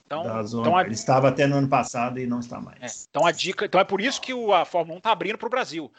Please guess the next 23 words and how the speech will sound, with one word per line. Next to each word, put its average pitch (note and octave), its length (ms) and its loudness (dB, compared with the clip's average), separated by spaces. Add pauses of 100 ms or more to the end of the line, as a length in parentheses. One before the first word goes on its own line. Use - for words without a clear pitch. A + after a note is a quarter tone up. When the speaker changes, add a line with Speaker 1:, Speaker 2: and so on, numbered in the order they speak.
(220)
Speaker 1:
Isso D#3+ 180 -6
é F#3 60 -2
temporário G3+ 440 2
e A#3+ 40 -2
eu B3 60 0
repito, G3 340 -6
gente, D#3+ 200 -8
as - 80 -12
corridas G#3 360 -10
ficam B3 240 -4
por C4 180 -2
algumas B3 540 -2
horas, A#3 240 4
no A3 80 -8
máximo A#3+ 320 -2
vinte G#3+ 160 -14
e - 40 -14
quatro, G3 320 2
quarenta F#3+ 300 -2
e D#3 40 -6
oito, G#3 200 -4
então G3 160 -4
aproveitem, A3 540 -4